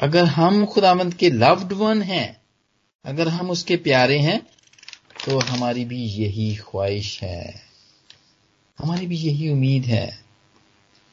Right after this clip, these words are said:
कि जहां पर वो हो, जहां पर वो है,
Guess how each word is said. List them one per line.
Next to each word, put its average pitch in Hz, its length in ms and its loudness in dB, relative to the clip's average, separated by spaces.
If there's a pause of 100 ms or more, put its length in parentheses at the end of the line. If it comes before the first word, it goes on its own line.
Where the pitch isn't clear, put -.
(1040)
कि 117 100 -8
जहां 131 320 2
पर 127 180 0
वो 120 480 4
हो, 120 680 4 (2250)
जहां 123 220 0
पर 131 160 0
वो 113 280 2
है, 123 560 2